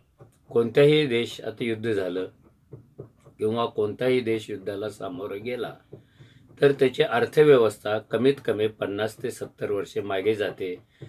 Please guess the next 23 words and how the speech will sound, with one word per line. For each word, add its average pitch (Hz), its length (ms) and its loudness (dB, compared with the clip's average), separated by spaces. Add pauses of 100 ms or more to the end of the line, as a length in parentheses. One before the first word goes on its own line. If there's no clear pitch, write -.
(200)
आणि 107 300 -2
ती 131 100 4
पूर्वपदावर 123 800 4
येईपर्यंत 98 800 -2 (360)
त्या 110 140 4
देशाला, 104 640 0
देशातल्या 101 560 -4
जनतेला 98 680 -2 (100)
खूप 113 300 -10
मोठी 101 280 -6
किंमत 92 320 -8
चुकवावी 90 500 -8
लागते. 82 420 -16 (840)
बेकारी 98 520 -2
येते, 92 480 -8
दारिद्र्य 87 600 -8
येतं, 92 540 -8
महागाई 87 500 -10
येते, 92 500 -10 (160)
टंचाई 90 420 -10
येते, 92 560 -10 (400)
रोगराई 107 540 2
येते. 92 680 -4